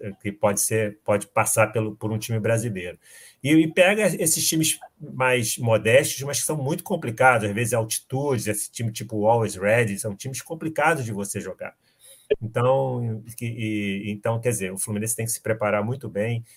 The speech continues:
ver quais são esse, qual é o elenco que ele vai montar pra poder superar esse tipo de dificuldade, porque realmente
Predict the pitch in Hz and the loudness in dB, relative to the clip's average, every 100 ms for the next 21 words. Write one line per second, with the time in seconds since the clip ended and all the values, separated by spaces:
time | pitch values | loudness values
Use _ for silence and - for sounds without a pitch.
0 | _ _ - 110 131 143 143 117 - 117 | _ _ -6 2 4 4 4 2 2 0
1 | 110 - 120 - 107 110 113 95 110 120 | 0 -6 -8 2 4 6 4 2 0 0
2 | - 117 104 90 101 98 104 95 - 98 | -4 -8 -6 -2 -2 0 -2 -4 -4 -4
3 | 95 95 - 98 101 104 - 117 - 101 | -4 -8 -6 -6 -6 -4 -4 -6 -2 2
4 | 113 143 127 107 - 104 104 95 101 - | 6 6 6 -2 -8 -8 -10 -14 -14 -14
5 | 104 98 85 101 120 - 127 135 135 127 | -14 -16 -8 -6 -6 -6 0 0 0 -4
6 | 147 | -6